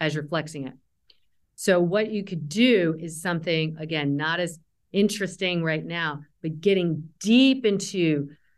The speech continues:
your abdominal tissue all the way back into your back, because I bet you still have some leftover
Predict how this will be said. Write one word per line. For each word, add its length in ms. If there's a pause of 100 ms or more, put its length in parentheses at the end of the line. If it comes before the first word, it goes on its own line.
(180)
your 500
abdominal 640
tissue 580
all 220
the 100
way 160
back 400
into 240
your 100
back, 300
because 220
I 80
bet 360
you 120
still 380
have 260
some 400 (640)
leftover 1160